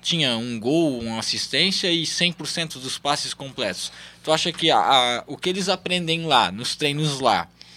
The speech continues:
compensa tudo que ele já treinou aqui e, tipo, é uma parada totalmente diferente? Tipo, ó, deleta tudo que tu aprendeu até agora, agora tu vai aprender esse outro caminho aqui, ó. Esquece tudo que tu tinha.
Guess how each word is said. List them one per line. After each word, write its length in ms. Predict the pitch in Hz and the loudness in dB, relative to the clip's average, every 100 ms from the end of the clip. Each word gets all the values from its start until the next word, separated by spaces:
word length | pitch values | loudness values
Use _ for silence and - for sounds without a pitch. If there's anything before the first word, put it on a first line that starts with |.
| - - | -20 -10
compensa 600 | - 151 151 202 220 180 | -4 -2 0 0 0 -6
tudo 280 | - 233 254 | -6 -8 -10
que 120 | - | -8
ele 160 | 240 214 | -4 -2
já 240 | 151 185 | 0 0
treinou 560 | 214 - 196 175 175 175 | 0 -2 -2 0 2 2
aqui 460 | - 156 190 202 156 | 2 0 0 0 0
e, 40 | |
tipo, 240 | - - | -4 2
é 100 | 160 | 2
uma 200 | 147 151 | 2 0
parada 320 | 143 131 156 143 | 0 2 2 0
totalmente 400 | 160 180 175 170 | -2 -2 -2 -2
diferente? 500 | - 160 160 147 - | -2 0 0 -2 -4
Tipo, 240 | - 123 | -2 -2
ó, 220 | - 160 104 | 4 4 4
deleta 400 | 123 156 196 190 | 0 0 0 -2
tudo 200 | 220 214 | -4 -4
que 80 | |
tu 80 | - | -2
aprendeu 340 | 196 196 196 190 | 0 2 4 4
até 160 | 190 | 4
agora, 300 | 175 127 101 | 4 4 2
agora 180 | 104 135 | 0 -4
tu 80 | 151 | -2
vai 80 | 160 | -2
aprender 480 | 160 160 165 110 | -2 0 2 2
esse 220 | 165 180 185 | 0 0 -2
outro 180 | 185 | -2
caminho 260 | 196 180 180 | -4 -2 -2
aqui, 200 | 165 180 | -2 -6
ó. 100 | 147 - - - | -6 -10 -18 -6
Esquece 400 | - 170 175 - | 0 2 2 -2
tudo 220 | - 214 196 | -4 -4 -4
que 80 | |
tu 140 | 196 185 | -6 -4
tinha. 320 | 143 98 | -2 -2